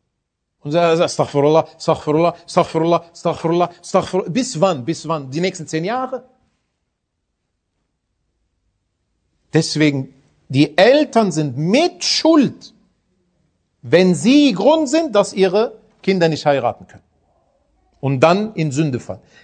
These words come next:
Jeder ist für seine Sünde selbst verantwortlich, ja, aber es gibt eine Mitschuld. Man sanna sunnatan sayyi'a fa alayhi wizruha wa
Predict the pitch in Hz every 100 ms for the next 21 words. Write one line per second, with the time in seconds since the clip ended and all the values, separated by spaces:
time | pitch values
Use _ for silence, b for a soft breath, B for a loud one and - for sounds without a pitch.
0 | - 156 240 214 214 - 190 170 180 170
1 | 180 175 156 175 - 160 196 202 165 139
2 | 160 190 247 - 202 196 - 220 - 180
3 | 170 202 202 - 175 123 - _ _ _
4 | 156 170 - 208 202 185 175 226 220 190
5 | 180 175 170 - - 202 220 190 247 226
6 | 208 - _ _ _ _ _ _ _ _
7 | _ _ _ 160 156 165 175 196 185 185
8 | 185 180 127 160 165 147 156 143 117 b
9 | b b 143